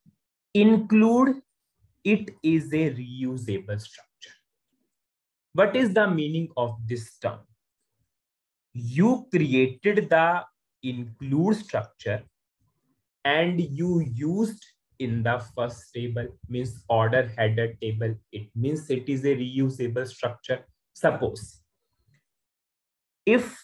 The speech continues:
I will go to my item table, suppose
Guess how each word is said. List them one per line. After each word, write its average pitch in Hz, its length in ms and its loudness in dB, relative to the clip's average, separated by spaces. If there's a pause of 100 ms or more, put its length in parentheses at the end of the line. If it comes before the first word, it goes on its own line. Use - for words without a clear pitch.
(160)
I 156 180 8
will 190 180 4 (100)
go 151 260 4
to 160 140 -4
my 135 320 -4 (160)
item 110 640 -2
table, 90 300 -8
suppose - 640 -20